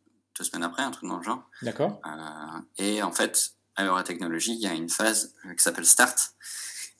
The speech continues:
Speaker 1: et qui, en fait, euh, te propose de créer un M V P en trois mois.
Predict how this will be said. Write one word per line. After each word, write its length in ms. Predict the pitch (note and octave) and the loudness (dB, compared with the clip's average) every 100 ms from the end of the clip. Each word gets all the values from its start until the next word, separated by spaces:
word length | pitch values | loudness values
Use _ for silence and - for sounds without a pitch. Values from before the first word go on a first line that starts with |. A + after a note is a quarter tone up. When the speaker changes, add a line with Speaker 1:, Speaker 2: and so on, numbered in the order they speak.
| - | 2
Speaker 1:
et 200 | G#2 A2 | 4 4
qui, 340 | - - A2+ | 2 2 0
en 100 | G2 | -2
fait, 280 | F2+ A2+ - | 0 0 0
euh, 320 | F2 E2 D#2+ | -4 -4 -4
te 120 | D#2+ - | -4 -6
propose 460 | - F#2 G#2+ A2 | -4 -2 0 0
de 100 | - | -2
créer 220 | - A2+ | -4 -2
un 380 | A2 E2+ E2 - | -2 -2 -6 -6
M 160 | G2 G2 | -4 -2
V 120 | F2+ | -2
P 320 | - F2 - - | -2 -4 -6 -14
en 180 | F2+ D2 | -12 -8
trois 220 | - A2+ | -2 -2
mois. 220 | F2 | -2